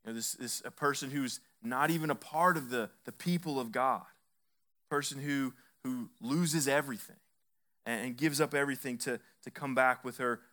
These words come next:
her mother-in-law, and yet she finds this kinsman redeemer who gives her grace and gives her a new name and gives her a new family and a new people to be a part of and gives her life. And imagine going from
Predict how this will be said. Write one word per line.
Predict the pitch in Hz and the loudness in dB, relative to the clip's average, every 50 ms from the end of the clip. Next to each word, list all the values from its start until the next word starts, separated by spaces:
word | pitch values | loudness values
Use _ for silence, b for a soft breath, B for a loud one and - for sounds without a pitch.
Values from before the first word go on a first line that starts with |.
| B | B
her | - 120 | -6 -2
mother-in-law, | 120 131 131 131 131 - 123 120 120 120 120 | 0 0 0 0 0 -2 -2 0 0 0 0
and | 120 120 | 0 -2
yet | 135 135 135 | -2 -4 -4
she | - - 143 | -4 -8 -8
finds | 127 - - 139 135 135 139 139 139 127 120 | -8 -4 -2 0 0 2 2 0 0 -2 -4
this | 120 131 131 123 - - - - b b b b _ - | -2 -2 -2 0 -2 -4 -8 -10 b b b b _ -6
kinsman | 156 147 147 135 123 135 135 131 127 117 | -4 -4 -4 -4 -4 -6 -6 -4 -4 -4
redeemer | 107 107 95 101 104 104 92 - - - _ _ _ _ _ _ _ _ _ _ _ - | -6 -6 -6 -6 -8 -8 -10 -12 -16 -20 _ _ _ _ _ _ _ _ _ _ _ -8
who | 123 117 | -8 -6
gives | 120 131 147 143 131 - | -4 -2 -2 -2 -2 -2
her | 143 139 131 120 | -2 0 0 -2
grace | 98 117 110 110 117 120 131 135 131 123 110 - - - | -2 -6 -10 -8 -4 -2 0 0 0 -2 -4 -6 -8 -10
and | 110 104 104 | -12 -12 -10
gives | - 135 127 - - | -8 -8 -6 -6 -6
her | 139 127 - | -4 -4 -4
a | - 117 | -4 -6
new | 120 123 127 123 | -6 -4 -4 -4
name | 120 117 117 117 123 131 131 127 123 117 107 | -4 -4 -4 -4 -6 -6 -6 -6 -6 -6 -8
and | 104 107 104 | -8 -8 -8
gives | 131 120 - - | -8 -8 -6 -4
her | 135 123 117 B B B B B | -4 -4 -4 B B B B B
a | 131 | -6
new | 131 131 127 | -4 -4 -4
family | 113 - - 143 135 143 143 139 131 123 123 120 113 | -4 -6 -6 -6 -4 -2 -2 -2 -2 -4 -4 -4 -4
and | 113 | -4
a | 113 | -4
new | 123 131 123 | -4 -6 -6
people | - - - - 165 160 151 - - 123 117 110 104 - B B B B B | -8 -8 -6 -4 -4 -4 -4 -4 -4 -4 -4 -4 -4 -8 B B B B B
to | 127 | -12
be | 123 127 127 | -8 -6 -6
a | 123 - | -6 -6
part | - - 127 120 120 120 | -4 -2 0 2 2 2
of | 117 107 104 101 95 | 2 2 0 -2 -4
and | 101 107 107 | -6 -10 -8
gives | - 139 131 - - | -6 -6 -6 -6 -6
her | 143 135 117 | -8 -8 -8
life. | 110 113 120 123 120 117 107 - | -4 -2 0 0 0 0 -2 -4
And | 113 113 | -8 -8
imagine | 113 113 123 139 151 165 175 156 127 123 113 107 b b b b b b - | -6 -4 -2 0 2 2 2 0 -2 -6 -8 -10 b b b b b b -4
going | 139 139 143 143 135 | -2 0 0 -2 -2
from | 123 - 135 131 123 117 113 107 | -4 -2 0 0 2 2 0 -2